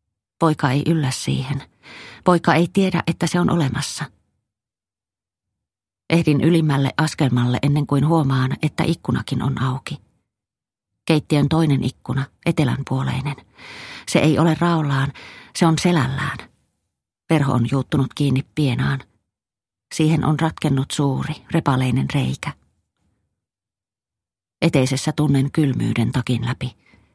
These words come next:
Keittiössä kutsun häntä nimeltä. Kaikki voileivät on syöty lautaselta, mutta vain puolet suklaapaloista. Radio sirisee nurkassa.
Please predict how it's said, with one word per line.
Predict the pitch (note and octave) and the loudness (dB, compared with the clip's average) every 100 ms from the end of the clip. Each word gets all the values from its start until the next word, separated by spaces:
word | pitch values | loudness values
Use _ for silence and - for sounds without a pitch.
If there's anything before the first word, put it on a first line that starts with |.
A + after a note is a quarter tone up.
| _ _ _ _ | _ _ _ _
Keittiössä | D#3 C#3 - C3+ - | 0 0 0 -2 -2
kutsun | C#3+ D3 - C#3 | -2 -4 -2 0
häntä | C#3+ C3+ B2+ | 0 0 2
nimeltä. | C3 A#2 A2+ - - _ _ _ _ _ _ _ _ _ _ _ _ _ _ - | 2 0 -2 -6 -12 _ _ _ _ _ _ _ _ _ _ _ _ _ _ -2
Kaikki | E3+ E3 D#3+ | 0 2 4
voileivät | E3 E3+ E3 E3 - | 4 2 0 -2 -2
on | D3+ | -2
syöty | D3 D#3+ C#3+ | 0 0 0
lautaselta, | C#3 D3+ D#3+ B2+ C3+ C3+ - - - - - | 0 0 -2 -2 -2 -2 -6 -10 -14 -14 -2
mutta | F3+ F3 | 0 2
vain | E3+ E3+ E3 - | 4 4 2 2
puolet | F3+ C#3 | 0 0
suklaapaloista. | - D3+ C#3 G#2+ B2 A2+ C3+ - D3 _ _ _ _ _ _ _ _ _ - | -2 -2 -2 -2 -2 -2 -2 -4 -10 _ _ _ _ _ _ _ _ _ 0
Radio | D3 A#2+ | 2 2
sirisee | C3+ C3+ B2 B2+ B2 | 0 0 0 0 0
nurkassa. | C3 - C#3 - | 0 -2 -6 -6